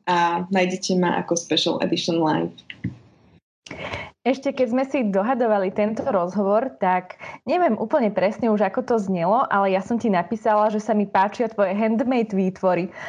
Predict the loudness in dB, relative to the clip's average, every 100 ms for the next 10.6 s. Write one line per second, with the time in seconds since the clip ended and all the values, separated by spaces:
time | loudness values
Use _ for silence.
0 | -2 0 0 0 0 2 2 0 -2 -2
1 | 0 2 2 2 0 0 2 2 2 0
2 | 0 2 0 0 -2 -2 -2 -6 -14 _
3 | -6 -4 -4 -4 -4 -2 -2 -2 -2 0
4 | 2 0 -2 0 0 0 0 -2 0 0
5 | 2 2 0 0 0 0 0 0 0 2
6 | 0 -2 -4 -12 -4 0 2 0 -2 0
7 | 2 4 2 2 0 2 2 0 0 0
8 | 2 2 0 2 2 2 2 2 0 2
9 | 2 2 0 2 4 2 2 0 0 -6
10 | -6 -2 0 0 0